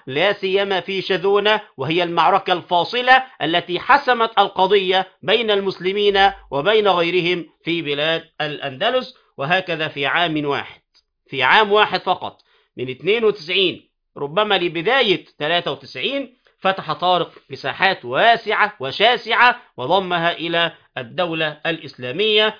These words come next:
تساقطت المدن من بين يديه، استقر في طليطلة عاصمة القوط منتظرا قدوم القائد البطل موسى ابن نصير رحمه الله تعالى،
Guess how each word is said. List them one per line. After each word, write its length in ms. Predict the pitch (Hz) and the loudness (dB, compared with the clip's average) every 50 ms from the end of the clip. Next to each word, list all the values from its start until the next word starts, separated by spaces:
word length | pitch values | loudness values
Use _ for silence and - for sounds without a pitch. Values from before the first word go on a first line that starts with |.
| _ _ _ - | _ _ _ -12
تساقطت 720 | 135 123 - 233 247 226 - 202 190 190 190 185 - - | -10 -4 2 2 2 2 2 0 0 0 -2 -6 -4 -6
المدن 520 | 165 160 170 196 196 180 190 190 190 180 - - | -6 -2 0 0 0 2 2 0 0 -4 -10 -10
من 220 | - 139 139 135 | -8 -8 -8 -4
بين 440 | 131 175 202 190 175 165 165 151 151 - | -2 -2 -2 -2 -2 -6 -8 -12 -12 -12
يديه، 440 | 127 131 131 147 214 269 277 254 - _ _ _ _ _ _ _ _ _ _ _ _ _ _ _ _ _ _ _ - | -10 -10 -6 -2 -2 -2 -2 -4 -10 _ _ _ _ _ _ _ _ _ _ _ _ _ _ _ _ _ _ _ -12
استقر 680 | 131 127 156 147 - 196 170 - 214 233 233 214 190 | -12 -10 -10 -12 -6 -6 -4 2 2 2 2 2 -2
في 180 | - - 196 180 | -2 -2 -4 -6
طليطلة 580 | - 180 160 151 147 143 202 202 190 185 170 147 | -4 -2 -2 -2 -2 0 0 0 0 0 -2 -2
عاصمة 540 | 113 113 131 127 - - 202 190 185 180 170 - - - | -6 -8 -8 -8 -6 -6 -4 -4 -2 -4 -6 -8 -8 -8
القوط 480 | 139 123 117 - 208 240 254 247 247 - _ _ _ - | -8 -8 -6 -4 -2 -2 -2 -2 -4 -6 _ _ _ -10
منتظرا 920 | 139 143 151 147 139 - - 196 202 170 175 180 170 175 175 175 165 147 143 - | -6 -6 -4 -4 -4 -2 0 0 0 0 -2 -2 0 0 0 0 -2 -6 -10 -10
قدوم 640 | - 139 131 139 190 214 208 185 160 123 95 - _ - - | -10 -8 -4 -2 0 2 4 2 2 0 -6 -12 _ -6 -4
القائد 720 | 143 139 123 - - 175 190 190 185 151 165 151 - _ _ - 139 | -4 -4 -4 -4 2 4 4 4 4 2 -2 -6 -8 _ _ -8 -8
البطل 600 | 131 123 123 165 175 170 170 165 165 165 151 - _ _ _ _ - | -8 -4 -2 -2 -2 -2 0 -2 -2 -2 -4 -8 _ _ _ _ -8
موسى 520 | 147 170 180 170 - - 165 165 165 156 - - | -2 0 0 0 0 0 -2 -2 -2 -2 -6 -10
ابن 160 | 165 160 151 | -10 -6 -6
نصير 520 | 143 139 131 123 - - 180 175 170 170 - 147 | -4 -4 -4 -6 -4 -4 -2 -2 -2 -4 -4 -4
رحمه 300 | 160 165 151 156 147 139 | -4 -4 -4 -4 -6 -4
الله 200 | 147 165 165 151 | -4 -4 -4 -4
تعالى، 580 | - 139 131 147 180 180 170 175 180 180 175 | -4 -4 -2 0 0 0 0 0 0 -2 -2